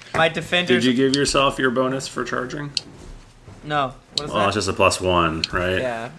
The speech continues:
Speaker 1: something like that. So,
Speaker 2: So
Speaker 1: um,
Speaker 2: that's still gonna miss.
Speaker 1: So I turn on my aura with my minor action, and this guy gets a minus two if he attacks someone that's not me.
Speaker 2: Okay.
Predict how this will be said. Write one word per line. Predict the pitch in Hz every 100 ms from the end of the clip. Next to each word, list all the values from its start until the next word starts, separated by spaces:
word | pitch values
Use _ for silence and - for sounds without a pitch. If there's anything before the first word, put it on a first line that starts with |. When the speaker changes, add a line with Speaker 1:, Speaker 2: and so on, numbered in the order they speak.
| 156
Speaker 1:
something | 139
like | 123
that. | - 117 113 _
So, | - 131 139 143 - _ _ _ _ _ _ -
Speaker 2:
So | 147
Speaker 1:
um, | 143 139 82
Speaker 2:
that's | 85 -
still | - 73
gonna | 60
miss. | 60 - - - - - - - - - -
Speaker 1:
So | - 165 156
I | 151 151 - - -
turn | 202 202
on | 208
my | 214
aura | - 156 147 151 175 -
with | 151 151
my | 143 139 127 - -
minor | 139 139
action, | 147 156 - 202
and | 175 131 - -
this | 143 -
guy | 139 135 135
gets | 131 135 147
a |
minus | 139 139 143 135 - - - - -
two | - 185 165 202 - - - 131
if | -
he | 160
attacks | 151 - 156 165 -
someone | - 160 175 165
that's | 160 -
not | 160 147 147
me. | 147 185 359 - - - - - - _ _ _ - -
Speaker 2:
Okay. | 98 95